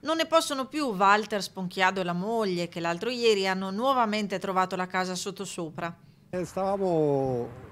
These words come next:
Speaker 2: guardando la televisione, erano circa le diciotto e trenta e a un certo punto abbiamo sentito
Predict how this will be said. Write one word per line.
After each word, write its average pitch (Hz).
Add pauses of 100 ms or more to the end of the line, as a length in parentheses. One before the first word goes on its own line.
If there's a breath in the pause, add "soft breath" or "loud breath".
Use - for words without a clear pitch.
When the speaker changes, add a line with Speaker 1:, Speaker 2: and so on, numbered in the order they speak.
(160)
Speaker 2:
guardando 143
la 135
televisione, 139
erano 123
circa 131
le 123
diciotto 120
e 127
trenta 139
e 110
a -
un -
certo 135
punto 151
abbiamo 151
sentito 135